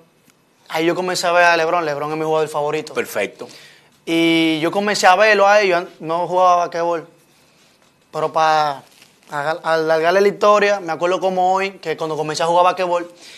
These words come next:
Speaker 1: los muchachos comenzaron a ponerme Jeremy James, James,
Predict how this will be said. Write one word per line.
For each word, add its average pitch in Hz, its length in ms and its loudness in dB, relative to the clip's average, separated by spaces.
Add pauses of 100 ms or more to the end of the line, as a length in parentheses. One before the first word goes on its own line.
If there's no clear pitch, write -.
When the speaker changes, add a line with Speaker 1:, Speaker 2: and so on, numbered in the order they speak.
(800)
Speaker 1:
los 160 120 -6
muchachos 156 280 -6
comenzaron 160 480 -4
a 156 100 -4
ponerme 151 360 -10
Jeremy 151 360 -8
James, 165 340 -8
James, 156 260 -8